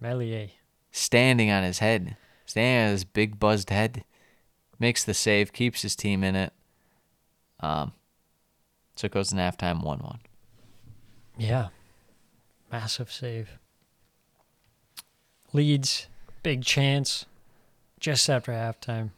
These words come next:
Speaker 1: Brendan Aronson lifts it over the bar, and then a chance for Palhinha on the break. Shot goes well wide.
Speaker 2: Yeah, he is a really, he is really tragic. I can't believe he scored one time.
Speaker 1: Uh, Bamford had a chance, but he can't get the finish.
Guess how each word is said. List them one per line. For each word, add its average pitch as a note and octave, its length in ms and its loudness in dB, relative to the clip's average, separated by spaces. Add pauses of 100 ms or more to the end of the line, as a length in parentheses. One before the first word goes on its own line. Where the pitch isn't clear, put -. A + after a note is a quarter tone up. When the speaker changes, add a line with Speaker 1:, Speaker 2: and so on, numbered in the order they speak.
Speaker 1:
Brendan B2 320 -2
Aronson A2+ 460 -4 (400)
lifts A#2+ 360 -2
it B2 140 -2
over B2 280 -2
the A2+ 80 -4
bar, A#2 240 2
and A#2+ 120 2
then A#2+ 140 0
a A#2 60 -2
chance C#3 360 -4
for C#3 300 0 (320)
Palhinha C#3 560 2
on D3+ 140 0
the C#3 60 2
break. B2+ 400 -2 (280)
Shot - 280 -4
goes A#2 220 -10
well C3+ 240 -16
wide. - 240 -20 (440)
Speaker 2:
Yeah, G#2 140 4
he A2+ 240 4
is G2 200 4
a F#2+ 80 -6
really, G2 340 0
he G2+ 100 4
is F#2 220 -2
really E2 220 -2
tragic. F2 420 -2
I G2+ 100 4
can't A2 220 -2
believe E2+ 220 -2
he E2 200 -2 (120)
scored - 300 -10
one E2+ 140 -6
time. D2 200 -6 (1800)
Speaker 1:
Uh, A#2 260 0
Bamford D3+ 560 6
had D3+ 200 8
a D3 40 6
chance, D3+ 720 4
but C#3+ 120 4
he C3+ 60 2
can't C#3+ 240 2
get - 140 -2
the A#2+ 60 -6
finish. B2 680 0